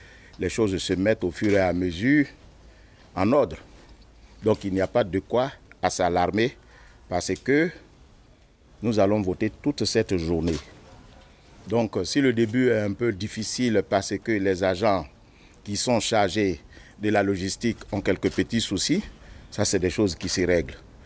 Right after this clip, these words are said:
Donc, il n'y a pas d'inquiétude à se faire. Par ailleurs, on me fait dire qu'il y a quelques petits soucis avec, euh, des tablettes et autres. La tablette est une garantie supplémentaire. La tablette est instituée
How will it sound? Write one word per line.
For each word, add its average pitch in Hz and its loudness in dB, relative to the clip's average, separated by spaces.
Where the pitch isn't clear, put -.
Donc, 95 -4
il 92 -2
n'y 90 0
a 90 0
pas 104 2
d'inquiétude 85 -2
à 80 0
se 82 -4
faire. 76 -2
Par 92 -2
ailleurs, 147 2
on 98 -6
me 104 0
fait 135 0
dire 123 2
qu'il 123 0
y 110 2
a 101 2
quelques 104 -4
petits 131 -6
soucis 135 -2
avec, 117 0
euh, 101 2
des 90 -2
tablettes 95 0
et 90 -6
autres. - -4
La 98 0
tablette 143 -2
est - -4
une 143 0
garantie 107 0
supplémentaire. 87 -4
La 107 0
tablette 120 0
est - 0
instituée 120 -2